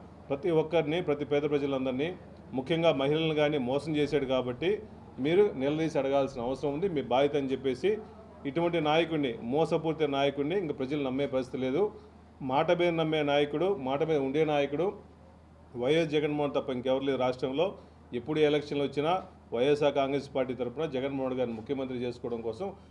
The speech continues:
ప్రతి ఒక్కరూ నడుము కట్టాలని చెప్పి మనస్ఫూర్తిగా కోరుకుంటూ సెలవు తీసుకుంటాం. అదేవిధంగా మా పార్టీ పార్లమెంట్ పరిశీలకులైన చెవిరెడ్డి భాస్కర్ రెడ్డి గారిని, ఎక్స్ ఎమ్మెల్యే గారిని,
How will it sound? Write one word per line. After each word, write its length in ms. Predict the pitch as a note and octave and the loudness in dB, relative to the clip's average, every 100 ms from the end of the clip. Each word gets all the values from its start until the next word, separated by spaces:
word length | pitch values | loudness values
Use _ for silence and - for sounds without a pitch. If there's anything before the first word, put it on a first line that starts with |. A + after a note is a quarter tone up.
| - | -10
ప్రతి 180 | B2 B2 | -6 -2
ఒక్కరూ 440 | C3 B2 D3+ F3 - - - | -2 0 0 0 -4 -12 -6
నడుము 260 | B2 C#3+ | -2 0
కట్టాలని 360 | C3+ B2+ B2 A#2 | -2 0 -2 -4
చెప్పి 140 | C3 | -6
మనస్ఫూర్తిగా 440 | A#2 A2+ A#2+ A#2 G#2+ | -8 -10 -12 -8 -8
కోరుకుంటూ 420 | G2+ G#2+ A2+ E3+ | -6 -6 -6 -8
సెలవు 220 | C#3 G2 | -8 -8
తీసుకుంటాం. 480 | F2+ - - G2+ - - - - - - - - - - - - | -10 -16 -20 -20 -20 -20 -20 -20 -20 -20 -20 -20 -20 -20 -14 -4
అదేవిధంగా 680 | C3+ E3 D#3+ D#3 D3+ C3+ C3 - - - - - - | 4 4 4 2 4 4 2 -10 -20 -20 -20 -18 -2
మా 140 | C3+ | 0
పార్టీ 460 | C#3+ D3+ D3+ D3 C3+ - - - - - - - - - - - - - - - - - | 4 4 4 0 -2 -8 -20 -20 -20 -20 -20 -20 -20 -20 -20 -20 -20 -20 -20 -20 -20 -2
పార్లమెంట్ 460 | C#3 D3+ D#3 D3+ D3 | 2 4 4 -2 -2
పరిశీలకులైన 720 | C#3 C#3 C#3 C3+ C3+ B2+ A#2 - - - - - - | -4 -2 -4 -2 -2 -2 -6 -10 -20 -20 -20 -10 -2
చెవిరెడ్డి 320 | C#3 C#3+ C3 | 2 2 2
భాస్కర్ 260 | B2+ B2+ B2+ | -2 -2 -4
రెడ్డి 160 | B2+ | -2
గారిని, 320 | B2+ B2+ D#3+ - - - - - | 0 0 -4 -8 -18 -20 -18 -12
ఎక్స్ 200 | G#2+ C3+ | -10 -6
ఎమ్మెల్యే 300 | A#2 A#2 A#2 | -4 -2 -2
గారిని, 300 | A#2 A#2+ | -2 -4